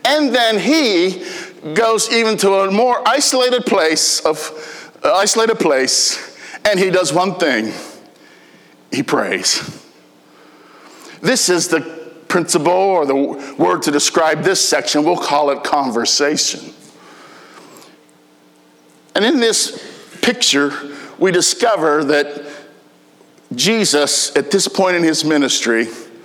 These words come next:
needed to have a conversation with the Heavenly Father. He needed to communicate intimately with the Heavenly Father. And please understand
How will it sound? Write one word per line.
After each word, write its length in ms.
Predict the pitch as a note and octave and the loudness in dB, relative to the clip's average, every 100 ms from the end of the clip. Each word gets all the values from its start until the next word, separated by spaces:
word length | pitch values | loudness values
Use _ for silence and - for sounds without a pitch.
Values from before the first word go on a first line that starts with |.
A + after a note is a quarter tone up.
| - - - - - | -20 -20 -20 -18 -2
needed 340 | C#3+ E3+ F#3 | 0 2 2
to 100 | F3 | 2
have 220 | D3+ D3+ | 2 2
a 80 | D#3 | 0
conversation 960 | - E3 F3+ F#3 - C#3+ B2+ - B2 A#2 | 0 0 0 0 2 2 0 0 0 0
with 180 | B2+ | 0
the 80 | - | 0
Heavenly 420 | A#2+ B2+ B2 C#3 | 0 0 0 0
Father. 500 | C#3 B2 F#2 F2+ F#2+ - - - - - - - - - - - - - - - | 0 0 0 -2 -6 -10 -18 -20 -20 -20 -20 -20 -20 -20 -20 -20 -20 -18 -12 -2
He 200 | A3+ A3+ | 2 4
needed 220 | G#3+ G3 | 2 2
to 120 | F#3+ | 0
communicate 920 | F#3 - F3+ A3 A#3 - - F#3 - | 0 0 2 2 2 2 0 0 0
intimately 800 | - C4 - D#3+ F#2+ C4+ C#3+ D3 - - - | 0 0 0 0 2 2 2 0 -6 -14 -12
with 800 | G2 C3+ F#3 F#3+ - - - - | -2 2 2 0 -6 -10 -14 -2
the 120 | F3+ | 0
Heavenly 520 | E3 C#3+ C3+ C3+ B2+ B2+ - - - | 2 0 0 0 0 -2 -4 -18 -18
Father. 600 | - - A2 G2+ F#2+ - - - - - - - - - - - - - - - - - - | -6 -2 0 -2 -4 -10 -12 -16 -20 -20 -20 -20 -20 -20 -20 -20 -20 -20 -20 -20 -18 -6 -2
And 120 | D3+ | 0
please 280 | F3+ F#3 F3 | 2 2 2
understand 720 | F#3+ F#3 - F#3 D3 A2+ | 2 2 2 2 2 0